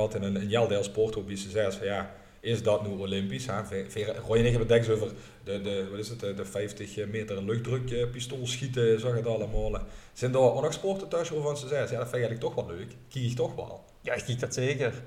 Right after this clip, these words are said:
Speaker 2: Dat is wat ik zeg, dat, dat scheten,
Speaker 1: Ja.
Speaker 2: dat, dat, dat, dat boogscheten, dat soort dingen. Ik vind dat
Speaker 1: Ja, maar die boogschieten is wel best goed, dat is Nederland, hè?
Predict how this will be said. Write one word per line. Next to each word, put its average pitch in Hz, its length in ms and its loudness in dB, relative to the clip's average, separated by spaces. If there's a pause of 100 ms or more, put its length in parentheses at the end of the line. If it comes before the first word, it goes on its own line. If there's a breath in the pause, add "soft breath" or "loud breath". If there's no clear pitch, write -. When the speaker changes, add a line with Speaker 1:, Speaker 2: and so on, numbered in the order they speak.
(300)
Speaker 2:
Dat 117 80 -6
is - 60 -6
wat 117 100 -4
ik - 60 -6
zeg, 127 260 0
dat, 117 160 0
dat 110 200 -4
scheten, 123 640 2 (100)
Speaker 1:
Ja. 123 240 4
Speaker 2:
dat, 120 140 -2
dat, 120 200 -2
dat, 117 180 0
dat 117 140 -2
boogscheten, 123 600 2
dat 113 160 2
soort 123 140 0
dingen. 131 300 2
Ik 104 80 -4
vind 113 180 -2
dat 101 140 -8
Speaker 1:
Ja, 95 80 -2
maar 98 140 0
die 104 100 -8
boogschieten 101 440 4
is 101 60 -6
wel 104 120 -2
best 113 200 2
goed, 151 120 -2
dat 95 100 0
is - 80 -12
Nederland, 87 420 -12
hè? 76 60 -12